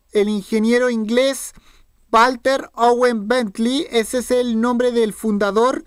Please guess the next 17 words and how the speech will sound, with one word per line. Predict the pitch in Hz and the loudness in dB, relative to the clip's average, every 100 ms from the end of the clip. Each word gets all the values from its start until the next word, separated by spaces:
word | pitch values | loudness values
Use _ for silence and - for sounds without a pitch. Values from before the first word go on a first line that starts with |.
| - _ - | -18 _ -10
de | 185 233 240 | 0 2 2
esta | 233 247 240 | 0 -2 0
marca | 233 240 247 240 | 0 -2 -2 -2
británica. | 240 262 254 214 185 226 277 330 _ _ - - _ _ _ | -4 -4 -4 -4 -2 -2 -2 -4 _ _ -20 -20 _ _ _
Y | 254 202 202 202 196 190 196 | -6 -2 0 0 0 0 2
además, | 208 262 285 262 277 285 - - - | 2 0 0 2 0 -2 -10 -16 -4
eh, | 214 190 180 170 160 143 - _ - - - _ | -2 0 0 0 0 -2 -10 _ -20 -20 -20 _
este | 240 247 277 | -2 0 0
modelo, | 269 285 262 220 | 0 2 2 0
por | 220 214 | 0 -2
ejemplo, | - 233 185 208 233 | -2 -2 -2 -2 -2
el | - 208 196 185 180 170 - - _ _ _ | 0 -2 0 -2 -4 -6 -10 -20 _ _ _
Bentley | 247 262 247 262 262 | -4 -4 -4 -4 -4
Speed | 196 - 277 233 | -6 -4 -4 -4
Six, | - 269 277 - - - | -4 -4 -4 -10 -16 -4
eh, | 202 202 | -2 -2
participó, | 196 208 208 190 214 190 233 269 311 | -2 -6 -6 -6 -6 -2 0 0 -2